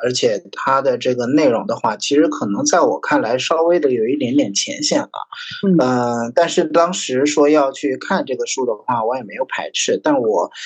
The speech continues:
Speaker 1: 看完之后就，可能就是忙别的事情了，所以其实你现在在说里面的内容的话，可能也有一些没有那么深刻的印象。
Speaker 2: 那你那会儿读的时候，这个书完全还没有火吧？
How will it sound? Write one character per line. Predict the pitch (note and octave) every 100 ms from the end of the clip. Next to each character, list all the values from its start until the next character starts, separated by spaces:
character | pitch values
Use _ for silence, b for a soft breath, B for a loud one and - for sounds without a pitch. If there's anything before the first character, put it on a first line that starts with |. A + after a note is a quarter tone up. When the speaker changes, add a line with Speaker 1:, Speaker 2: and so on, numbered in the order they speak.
| B -
Speaker 1:
看 | - F#3+
完 | B2 A#2+
之 | E3+
后 | F3+ D#3
就， | C3 C3+ C3 A#2+ A2+ A#2+ A2 G2+ F2 C#2+
可 | -
能 | A2+
就 | B2
是 | E3
忙 | C#3+ C3
别 | D3+ E3+
的 |
事 | G#3+ -
情 | G3+ A#2+
了， | F#2
所 | -
以 | C3 A#2+
其 | -
实 | B2 C#3+
你 | C#3
现 | A#2 - D3+
在 | C#3+
在 | C3+ C3+
说 | C#3 - F#3
里 | D#3
面 | A2
的 | A#2
内 | C#3 E3+
容 | B2+ A2
的 | B2
话， | B2 B2
可 | - A2+
能 | A#2+
也 | B2+ C3+
有 | C#3+
一 | G#2+ -
些 | B2 - C3 B B B
没 | B2+
有 | D#3+ F3
那 | D#3 F#3 G3
么 | C#3+ B2
深 | - F#3 F#3
刻 | -
的 | A2 G#2+
印 | A#2+ F#3
象。 | - - - _ _ _
Speaker 2:
那 | C#4
你 | B3+ E3
那 | B3+
会 | E4
儿 | F3+ -
读 | F#3
的 | A3
时 | A3+ A3
候， | G#3+ F3+
这 | F3 B3+
个 | G3+
书 | F#3 A3+
完 | G#3+ D3+ A3
全 | A#3+ G3+
还 | F3+
没 | F3+ E3+
有 | A3
火 | A3+ - C#3
吧？ | C3+ C#3 C3